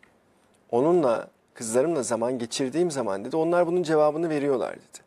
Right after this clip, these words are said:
"Mesele," dedi, "onlarla geçirdiğin zamanın," dedi, "anlamını mese-,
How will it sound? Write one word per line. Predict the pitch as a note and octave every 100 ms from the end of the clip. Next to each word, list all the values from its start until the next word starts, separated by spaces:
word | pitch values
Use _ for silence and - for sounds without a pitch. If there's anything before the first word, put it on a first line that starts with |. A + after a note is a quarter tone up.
| _ _ _ _ _ -
"Mesele," | C3+ C3+ G3+ G#3+
dedi, | F#3+ E3
"onlarla | E3+ C#3 D3+ D#3+ E3+
geçirdiğin | D3+ C#3+ - C#3 D3+
zamanın," | C#3+ C3+ C3+ C#3 C#3+ D3+
dedi, | B2+ D3+ D#3+ - _ _ _
"anlamını | A#2+ C#3 C#3 D3+ D3+
mese-, | A#2 -